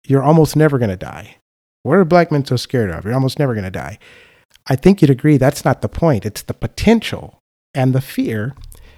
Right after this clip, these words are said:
So the same way police officers understandably are fearful because of that,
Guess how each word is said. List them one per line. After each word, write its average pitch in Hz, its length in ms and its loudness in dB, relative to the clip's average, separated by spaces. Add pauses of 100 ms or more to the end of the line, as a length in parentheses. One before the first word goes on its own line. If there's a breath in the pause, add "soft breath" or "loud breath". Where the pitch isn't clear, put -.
(480 soft breath)
So - 220 4
the 127 120 2
same 180 380 4
way 170 160 4
police 160 460 0
officers 120 560 2 (100)
understandably 156 880 0 (200)
are 117 140 -4
fearful 160 600 0
because 175 480 0
of 120 100 2
that, 82 300 -6